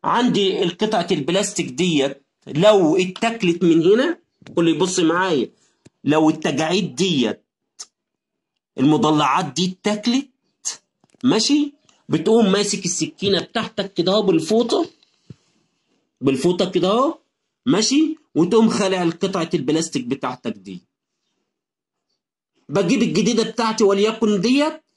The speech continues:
واقوم مركبها اهي، تركب بالشكل دي كده اهو.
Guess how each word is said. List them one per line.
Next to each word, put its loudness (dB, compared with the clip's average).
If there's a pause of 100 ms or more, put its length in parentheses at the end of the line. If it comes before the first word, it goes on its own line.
(200)
واقوم 4
مركبها 0 (340)
اهي، -2 (420)
تركب 0
بالشكل -2
دي -2
كده -6 (380)
اهو. -2